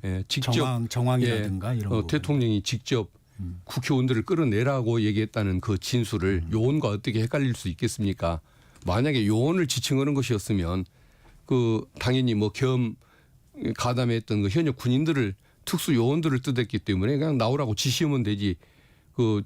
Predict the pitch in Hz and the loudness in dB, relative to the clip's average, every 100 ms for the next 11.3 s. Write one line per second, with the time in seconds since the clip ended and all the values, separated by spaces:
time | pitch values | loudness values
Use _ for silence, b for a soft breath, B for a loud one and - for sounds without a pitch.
0 | - - 117 110 110 135 139 123 101 98 | -8 -8 -2 0 2 2 2 2 0 -4
1 | - 104 104 _ - 139 131 110 135 139 | -2 -2 -2 _ -6 -2 0 0 0 0
2 | 120 110 107 98 92 87 85 120 180 185 | 0 0 0 0 -2 -2 -2 0 0 2
3 | 139 123 123 98 85 b b b b - | 0 0 -2 -2 -4 b b b b -4
4 | - 185 131 117 139 120 127 117 120 110 | 0 2 2 2 0 0 0 0 -2 -4
5 | 95 82 101 110 123 110 - 98 95 98 | -4 0 -2 0 -2 -2 -2 -2 0 0
6 | 90 85 104 131 104 90 b b b b | 0 2 2 0 -2 -4 b b b b
7 | - 135 151 131 101 139 147 131 123 107 | -4 -2 2 0 0 0 0 0 0 -2
8 | 92 104 101 85 95 98 101 90 95 101 | 0 0 0 0 0 0 0 -2 -2 -2
9 | 127 104 98 B B - 120 98 98 120 | 0 0 -2 B B -6 -4 -2 -2 -2
10 | 110 104 - 170 151 127 110 107 95 92 | -2 -2 0 0 0 0 0 2 2 0
11 | 101 85 | 0 -2